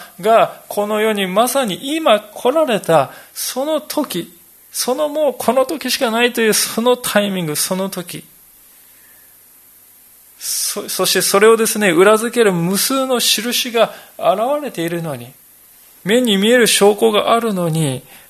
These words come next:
なぜそれを見ないのか、それを見えないのかとイエス様はですね、嘆いているわけです。マタイの福音書をですね、初めから読んでいくとですね、とてもですね、えー、面白いことがお-、お-、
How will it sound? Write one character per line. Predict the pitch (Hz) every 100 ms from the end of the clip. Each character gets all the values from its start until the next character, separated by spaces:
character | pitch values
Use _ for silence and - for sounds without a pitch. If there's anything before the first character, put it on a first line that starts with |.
| -
な | 160 165 226
ぜ | 247 339
そ | - 247
れ | 220
を | 233
見 | 220 196 240
な | 320
い | 302
の | 247
か、 | - - -
そ | - - 247
れ |
を | 302
見 | 285 190 233
え |
な | 311 339
い |
の | 320
か | 196 - 196
と | - 151
イ |
エ | 147
ス | -
様 | 135
は | 131
で |
す | - 143
ね、 | 123
嘆 | 120 117 147
い | 214
て | 214
い | 156
る | 123
わ | 117
け | 160
で | 165
す。 | - - - - - - - - - - - - - - - - - - - - - - -
マ | 170 208
タ | 233
イ | 151
の |
福 | 135 - 175
音 | 165
書 | 160
を |
で | 143
す | 139 156
ね、 | 208 - - -
初 | - 156 151
め | 165
か | 165
ら |
読 | 156 170
ん |
で | 139
い |
く | -
と | 139
で | 127
す | -
ね、 | 170 214 - - - - -
と | 196
て | 190
も | 180
で | 175
す | 175
ね、 | 156 143 -
え | 151 151 156 156
ー、 | 165
面 | 143
白 | 143 180 160
い |
こ | -
と | 143
が | 127
お-、 | 120
お-、 | - -